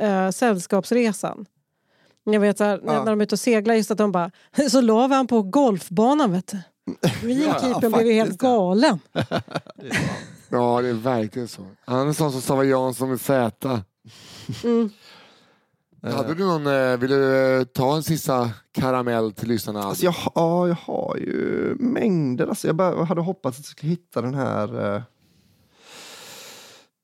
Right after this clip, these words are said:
Speaker 2: jag skulle vilja ha hittat den där med han som var så himla långsam. Han jobbar på ett lager. Jag tror att det är jag som har läst den. Jag älskar
Speaker 1: Mm.
Speaker 2: den så himla mycket, men jag hittar den inte. Men jag har ju, alltså, det är ju inte svårt att hitta en bra, alltså, det är inte det.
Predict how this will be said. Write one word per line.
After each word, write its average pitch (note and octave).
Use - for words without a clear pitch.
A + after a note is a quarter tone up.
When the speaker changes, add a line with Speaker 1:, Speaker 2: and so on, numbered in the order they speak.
Speaker 2:
jag D3+
skulle F#3+
vilja G3
ha G3+
hittat F#3+
den E3+
där D3+
med C3
han C#3
som C#3
var C3
så C#3
himla C3+
långsam. C#3+
Han D#3+
jobbar D3
på D3
ett C3+
lager. C3
Jag D3+
tror A#3+
att G#3
det -
är F3
jag B2
som C3
har B2+
läst -
den. -
Jag C#3+
älskar C3+
Speaker 1:
Mm. A#3
Speaker 2:
den D#3+
så D3
himla C3
mycket, A#2+
men A#2+
jag B2+
hittar -
den -
inte. -
Men D3
jag C#3+
har D#3
ju, C3+
alltså, C3
det B2
är -
ju A#2
inte A#2
svårt -
att B2+
hitta A#2
en B2
bra, F#3
alltså, A2
det A2+
är -
inte A#2
det. D3